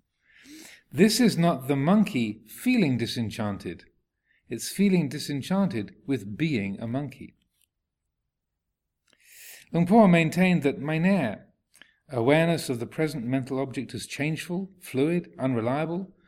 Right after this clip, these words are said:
of uncertain outcome, was the unerring guide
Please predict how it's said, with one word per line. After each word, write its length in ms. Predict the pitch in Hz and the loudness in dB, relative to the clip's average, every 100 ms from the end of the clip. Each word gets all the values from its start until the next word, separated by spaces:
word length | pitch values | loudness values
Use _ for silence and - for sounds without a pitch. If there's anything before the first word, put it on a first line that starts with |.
| _ _ - | _ _ -6
of 80 | |
uncertain 520 | 120 120 - 156 147 127 | -2 -2 0 0 0 -2
outcome, 540 | 131 120 131 139 147 _ - - - | -2 -2 -4 -4 -8 _ -20 -18 -6
was 160 | 143 | 0
the 80 | 160 | 2
unerring 640 | 151 180 180 202 208 202 175 | 4 6 8 8 6 4 4
guide 500 | 170 151 117 104 | 2 2 0 -2